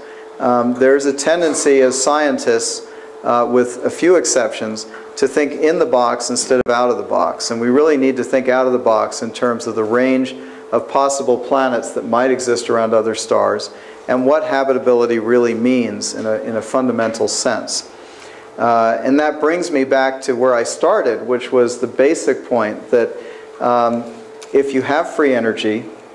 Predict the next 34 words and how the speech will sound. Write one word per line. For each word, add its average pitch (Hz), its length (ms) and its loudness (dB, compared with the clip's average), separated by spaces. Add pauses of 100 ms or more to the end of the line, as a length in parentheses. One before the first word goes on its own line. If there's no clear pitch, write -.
(260)
uh, 113 520 2 (120)
if 127 200 0
you 127 80 2
have 151 220 0
a 165 60 0
system, 139 640 0 (100)
uh, 120 240 2
where 123 500 2
it, 123 200 0 (180)
you're 123 180 2
receiving 139 520 2
energy 131 340 2
that's 120 240 0
well 127 240 4
away 127 260 4
from 123 220 -4
equilibrium, 113 720 0 (420)
and 127 100 2
it's 123 140 0
a 123 60 0
complex 147 640 0
organic 123 460 0
system 131 420 0
which 123 220 0
also 123 340 2
has 120 280 -2
the 120 80 -2
right 110 280 2
inorganic 117 720 0 (320)
components 131 640 0
to - 140 -4
make 120 260 0
it 117 100 2
work, 120 540 0